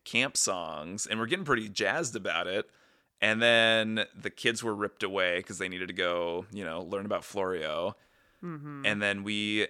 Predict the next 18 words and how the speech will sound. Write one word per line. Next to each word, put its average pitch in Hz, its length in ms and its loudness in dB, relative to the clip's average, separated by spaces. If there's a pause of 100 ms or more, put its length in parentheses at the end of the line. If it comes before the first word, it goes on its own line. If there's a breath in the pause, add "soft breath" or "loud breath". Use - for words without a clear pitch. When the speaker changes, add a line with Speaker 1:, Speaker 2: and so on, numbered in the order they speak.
Speaker 1:
ended 104 200 -2
up 107 60 -8
having, 95 180 -2
like, 87 160 -6
lunch, 160 720 0 (340)
which 139 220 0
I 190 140 6
had 226 140 2
written 147 240 2
down 123 280 6
lunch 113 300 2
that 127 220 4
day 117 260 6
was 110 460 4
a 131 80 0
mix 123 280 0
of, 117 120 -4
like, 113 240 0